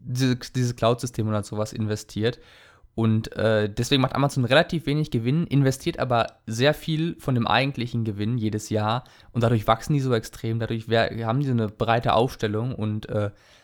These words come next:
das ist eigentlich so ein A und O, wenn du ein Unternehmen führst, dass du halt immer investieren sollst, damit du halt wachsen kannst. Und das ist halt so, so eine Sache. Was noch ein Problem ist, ist, äh, Arbeitsbedingungen der Mitarbeiter. Also da hat man auch mal von Streiks und sowas gehört zum Teil. Letztes Jahr war das, glaub ich.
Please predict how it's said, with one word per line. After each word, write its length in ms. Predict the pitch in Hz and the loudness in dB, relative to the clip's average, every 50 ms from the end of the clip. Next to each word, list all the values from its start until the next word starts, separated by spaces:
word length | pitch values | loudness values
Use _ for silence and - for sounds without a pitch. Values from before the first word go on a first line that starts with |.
| _ _ _ _ | _ _ _ _
das 160 | - 139 123 | -4 -4 -4
ist 80 | 117 117 | 2 4
eigentlich 240 | 131 120 123 120 113 | 4 4 4 4 2
so 60 | 113 | 0
ein 80 | 113 - | 0 2
A 160 | - 101 117 | 4 4 6
und 240 | 123 120 110 - - | 6 4 2 0 -2
O, 240 | - 110 123 123 117 | 0 2 2 2 2
wenn 160 | 113 110 107 | 2 0 0
du 180 | 107 107 110 110 - | 0 -2 -4 -2 -2
ein 160 | 113 107 98 | -2 -2 0
Unternehmen 500 | 101 110 113 107 104 107 113 120 120 113 | -2 -2 0 0 0 0 2 2 0 0
führst, 320 | - - - 104 113 113 | -2 -2 -2 -2 0 0
dass 120 | - 117 - | -2 -4 -2
du 60 | - | -2
halt 120 | 104 98 | -2 -2
immer 240 | - 113 123 120 117 | 0 2 2 2 2
investieren 600 | 104 113 110 107 104 - - - 131 120 117 107 | 2 2 0 0 -2 -2 -2 -2 0 0 0 0
sollst, 360 | 101 101 101 104 110 - - | 0 0 0 -2 -2 -4 -4
damit 200 | 104 101 107 104 | -4 -4 -4 -4
du 100 | - 110 | -4 -4
halt 160 | 104 98 98 - _ _ - | -2 -4 -4 -8 _ _ -12
wachsen 580 | - 110 107 110 - - - - - - 107 - - - - _ _ - _ | -4 0 0 0 0 -2 -8 -10 -8 -8 -8 -10 -10 -18 -20 _ _ -18 _
kannst. 500 | - - 107 104 104 101 - - - _ _ _ _ _ _ _ _ _ _ _ _ _ _ - | -2 0 2 2 0 -2 -4 -8 -16 _ _ _ _ _ _ _ _ _ _ _ _ _ _ -12
Und 160 | - 113 104 | -8 -2 0
das 100 | 113 113 | 2 4
ist 40 | 113 | 4
halt 100 | 113 107 | 2 2
so, 100 | 113 107 | 2 0
so 380 | 104 101 98 92 - - 101 107 | 0 -2 -4 -6 -8 -6 -4 -2
eine 120 | 104 98 | -2 -2
Sache. 320 | 98 - 101 - - - - - | -2 -4 -4 -4 -6 -4 0 0
Was 140 | 127 147 | 2 4
noch 100 | 180 170 | 4 4
ein 80 | 165 160 | 4 4
Problem 400 | - - 156 143 143 151 156 160 | 2 0 2 4 4 4 4 4
ist, 180 | 156 151 - - | 2 0 -2 -4
ist, 280 | - 127 - - - - | -6 -6 -6 -10 -12 -4
äh, 400 | - 113 117 113 107 107 104 - - _ _ _ - _ | 0 2 4 4 4 4 2 -2 -6 _ _ _ 0 _
Arbeitsbedingungen 800 | 117 123 139 147 - - - 143 135 147 147 147 147 147 151 143 | 4 4 4 4 2 -2 -4 -2 0 0 2 2 2 0 2 2
der 100 | 127 120 | 2 2
Mitarbeiter. 640 | 123 139 - 160 147 143 147 147 151 - 156 147 135 | 2 2 0 0 2 4 2 2 2 0 -2 -2 0
Also 160 | - 117 113 | -2 -2 -2
da 120 | 110 110 110 | -4 -4 -4
hat 120 | 117 - | -4 -4
man 160 | 120 117 110 107 | -2 -2 0 0
auch 180 | 98 - 123 | 0 -2 -2
mal 160 | 135 135 117 117 | -2 -2 -4 -4
von 240 | - 110 107 101 | -4 -4 -6 -6
Streiks 500 | - - - - 110 113 117 127 127 - | -8 -8 -6 -4 -2 0 0 0 -2 -4
und 80 | - 135 | -6 -6
sowas 320 | 131 127 120 127 123 - | -4 -4 -4 -4 -4 -4
gehört 240 | - 127 123 123 123 | -4 -2 -2 -2 -4
zum 140 | - - 127 | -4 -6 -6
Teil. 240 | 123 - 120 120 113 | -4 -2 -2 -2 -2
Letztes 600 | 110 113 107 104 104 117 117 - - - 131 - | -2 -4 -4 -4 -4 -4 -6 -6 -12 -14 -10 -6
Jahr 160 | - 127 123 | -4 -2 -2
war 80 | 120 120 | 0 -2
das, 160 | 120 123 - | -2 -4 -4
glaub 240 | - 135 123 120 120 | -4 -2 -2 -2 -2
ich. 180 | 123 123 - | -4 -6 -8